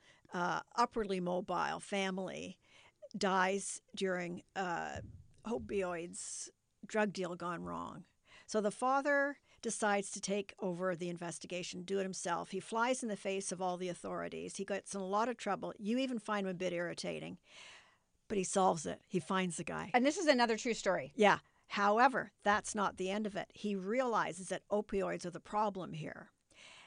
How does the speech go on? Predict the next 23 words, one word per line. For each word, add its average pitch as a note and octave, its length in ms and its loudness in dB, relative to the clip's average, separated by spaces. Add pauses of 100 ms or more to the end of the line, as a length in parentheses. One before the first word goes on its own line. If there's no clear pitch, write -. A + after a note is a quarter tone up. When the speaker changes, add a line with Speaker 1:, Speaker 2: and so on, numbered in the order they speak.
(180)
Speaker 1:
And F#3+ 300 0
he, G3+ 300 -2 (420)
again, G#3 520 0 (280)
this G3+ 220 -4
one-man G#3+ 520 0
sojourn A3 580 0
into F#3 240 -4
that G3+ 240 0
area, G3 500 -2 (480)
he A3+ 320 0
finds A3 880 -2 (280)
an F#3+ 300 2
illicit G3+ 800 -2
pill A3 320 2
mill F3+ 480 -4
that F#3 180 0
runs F#3+ 300 -2
at - 140 -4
night G3 260 0
only F#3 380 -4
that - 220 -6
hands F#3 380 -4
out F3+ 360 -2